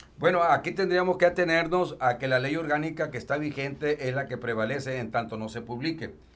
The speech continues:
Y ya la universidad de-, da-, ha demostrado y ha probado que la Ley de Educación Superior del Estado de Sinaloa es inconstitucional.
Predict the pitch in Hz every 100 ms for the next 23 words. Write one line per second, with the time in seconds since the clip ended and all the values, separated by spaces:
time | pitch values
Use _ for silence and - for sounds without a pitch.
0 | - - _ 110 113 135 165 170 156 139
1 | 127 110 123 143 156 156 117 117 139 131
2 | 131 165 156 127 139 139 120 123 135 156
3 | 135 147 147 139 120 120 143 156 151 117
4 | 139 143 135 120 135 131 - 135 120 131
5 | 120 135 151 - - _ _ 135 139 -
6 | 147 143 147 - 131 139 123 151 202 190